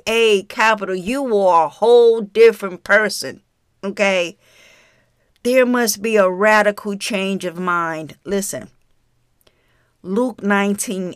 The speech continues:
eight says, "Look, Lord," said Zacchaeus, "here and now I give half of my possessions to the poor,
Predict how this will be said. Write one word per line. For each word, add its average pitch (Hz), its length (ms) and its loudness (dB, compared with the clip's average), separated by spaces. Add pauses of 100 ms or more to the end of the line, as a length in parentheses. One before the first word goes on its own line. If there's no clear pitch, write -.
(120)
eight 165 320 -8
says, 151 520 -6 (440)
"Look, 277 420 -4
Lord," 214 600 -2
said 175 580 -6 (380)
Zacchaeus, 160 720 -6 (520)
"here 277 480 0
and 220 300 -2
now 220 400 0
I 220 260 0
give 208 380 0
half 226 460 -2
of 185 240 -4
my 214 260 0
possessions 196 960 -4
to 208 180 -2
the 202 160 -8 (120)
poor, 190 500 -2